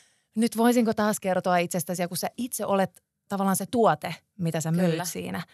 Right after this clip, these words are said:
Speaker 1: niin onhan se väsyttävää, kun
Speaker 2: Mm.
Speaker 1: ja taas nyt soitanpa tästä puhelun ja, <laughs> ja näin, mutta, mutta kyllä niin se vaan usein menee.
Speaker 2: Kyllä.
Speaker 1: Ja, ja itekin vaikka viime talvena olin,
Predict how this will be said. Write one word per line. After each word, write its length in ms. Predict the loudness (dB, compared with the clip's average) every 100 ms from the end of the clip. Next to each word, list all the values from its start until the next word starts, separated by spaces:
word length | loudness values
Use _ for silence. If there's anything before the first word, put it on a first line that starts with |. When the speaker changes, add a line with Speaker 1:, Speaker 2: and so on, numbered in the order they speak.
| _
Speaker 1:
niin 160 | -4 -2
onhan 360 | -2 -2 -2 -2
se 180 | -2 -4 _ _ -2
väsyttävää, 680 | -2 -4 -6 -6 -4 -6 -8
kun 120 | -12
Speaker 2:
Mm. 60 | -12 -14 -20 _ _ -2
Speaker 1:
ja 140 | 0
taas 540 | 2 0 2 0 -2 -4
nyt 220 | -4 -6 _
soitanpa 640 | -8 -2 2 2 2 2 2
tästä 360 | 2 0 -6 -4
puhelun 500 | -2 0 0 -2 -2
ja, 120 | 0 0 -2
<laughs> 140 | -6 -4 -2
ja 60 |
näin, 280 | -2 -4 -8
mutta, 340 | -12 -4 -4 -4 -12 -20 _ _ _ _ _ -2
mutta 420 | -2 -2 -2 -4
kyllä 420 | -2 -2 0 -2 -6 _ _ _ _ _ _ -20 _ -6
niin 260 | -2 0 0
se 120 | -2
vaan 200 | -2 -2
usein 260 | -2 -2
menee. 500 | -2 -2 -2 -6 -10 -12 _ -10
Speaker 2:
Kyllä. 320 | -6 -6 -8 _
Speaker 1:
Ja, 280 | -6 -4 -4 -6 -4
ja 160 | -2
itekin 340 | 0 0 -2 -4
vaikka 320 | 0 -2 -2 _ -6
viime 240 | -2 0
talvena 460 | 0 0 0 -2 -4
olin, 260 | -4 -6